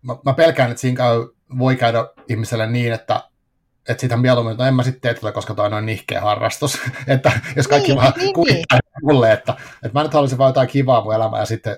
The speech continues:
Speaker 1: joku tulee avautua, että miksi sä oot lukenut sitä ja tätä ja tota. Ää, sitten tota, se, se, mikä oli kans kiinnostava, niin monet sanoi musta sillä tavalla, niin kuin, että, että että se oma huonous tulee siitä, että lukee sitä, mistä tykkää itse.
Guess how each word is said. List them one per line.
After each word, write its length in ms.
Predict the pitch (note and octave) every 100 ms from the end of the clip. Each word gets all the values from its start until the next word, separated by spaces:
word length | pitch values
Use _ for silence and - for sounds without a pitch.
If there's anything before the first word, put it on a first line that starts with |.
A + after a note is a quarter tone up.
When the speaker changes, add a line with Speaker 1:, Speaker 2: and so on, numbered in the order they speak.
| -
Speaker 1:
joku 180 | G#2+ A2
tulee 200 | G2+ G2
avautua, 360 | G2+ G#2 F#2+ G2
että 60 |
miksi 180 | G#2 -
sä 60 | G2
oot 60 |
lukenut 320 | F#2+ G2 G#2 - - _ _ _ -
sitä 200 | A2+ G#2
ja 100 | F#2
tätä 200 | F#2+ F#2+
ja 100 | -
tota. 380 | G2+ - C#3 C#3 _ _ _ _ _ _ _ _
Ää, 280 | G#2 G2+ G2+ G2+ _ _ _ _ _ _ _ _ _ _ -
sitten 280 | - E3 F3
tota, 280 | D#3 D#3+ D3+
se, 240 | - F#3 B2
se, 120 | G3+
mikä 200 | G#3 F3+
oli 120 | B2
kans 220 | A#2 C3+ -
kiinnostava, 440 | A#2+ A2+ B2 G#2+
niin 300 | G#2+ G#2+ A2 _
monet 380 | B2 B2+ C3+ -
sanoi 220 | G#2+ G#2
musta 200 | G#2+ -
sillä 200 | C3 C3
tavalla, 360 | A2+ G2 F#2+ G2
niin 180 | G2+ G2+
kuin, 140 | G2
että, 240 | - G#2+ - _ - - _ _ _ _ _
että 300 | G#2 G2 - _ _ _ _ _ -
että 180 | -
se 100 | - A2+
oma 220 | C#3+ C3
huonous 500 | B2 B2+ A2+ G#2 -
tulee 240 | A2 G#2+
siitä, 260 | - C3+ A#2
että 140 | -
lukee 220 | B2+ A#2+
sitä, 160 | G#2 B2+
mistä 220 | A2+ - -
tykkää 380 | C#3 - -
itse. 240 | G2+ G2+